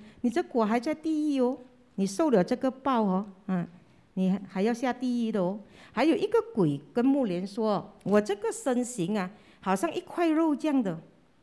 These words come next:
没有手，没有脚，没有眼睛，没有耳朵，没有鼻子，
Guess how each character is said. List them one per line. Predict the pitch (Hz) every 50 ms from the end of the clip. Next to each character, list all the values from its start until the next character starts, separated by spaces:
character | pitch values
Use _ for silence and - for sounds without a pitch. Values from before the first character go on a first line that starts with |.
| _ -
没 | 247 330 440 427
有 | 349 220 196 214
手， | 208 - - 214 180 170 160 160 -
没 | 196 220 254 302
有 | 339 240
脚， | 202 - - - 190 165 143 143 165 -
没 | - 214 262
有 | 339 311 226
眼 | 202 175 170 151 160
睛， | - 220 202
没 | 180 185 214
有 | 226 190 - -
耳 | 170 165
朵， | 160 208 208 196
没 | 196 196
有 | 208 190
鼻 | 151 - 175 160 180
子， | 185 - - 147